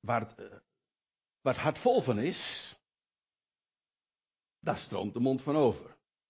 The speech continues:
Het is daarom ook onzin om tegen mensen te zeggen van, je moet van iets spreken als het hart er niet vol van is.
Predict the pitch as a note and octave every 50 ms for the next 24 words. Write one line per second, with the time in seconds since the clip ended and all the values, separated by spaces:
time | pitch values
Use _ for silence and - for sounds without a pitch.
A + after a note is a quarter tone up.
0 | _ _ _ _ _ _ _ _ _ _ _ - - - A2+ G2 - B2 B2+ B2
1 | A#2 A2+ A#2 A2+ - F3+ F#3+ F#3 C#3 B2 B2+ B2+ A#2 B2 A#2+ G#2 - A#2 G#2 G2+
2 | G2+ A2 B2+ A#2 G#2 G2+ F#2 - G2+ G2 G#2 A#2+ A#2 G2+ G#2 F2+ G#2 G2+ G2 F#2+
3 | E2+ - - - - - _ _ F#2 G2+ G2+ B2+ C3+ C3 C3+ - A2 G#2 G#2 G2
4 | - - E2+ - - - - - - - - - - - - - - - _ _
5 | _ _ - A#2+ A#2 B2 B2+ C3+ C#3 C3+ - E3+ F3+ A#3 D4 E4+ - - _ _
6 | _ _ _ _ - C3+ A#2+ A2+ G#2+ F#2 - A#2+ C#3+ E3+ E3 - F#3+ E3+ F3 E3+
7 | E3+ - - G3+ G3+ F3 B2 G2+ G#2+ F#2 D#2 - - - - - - - -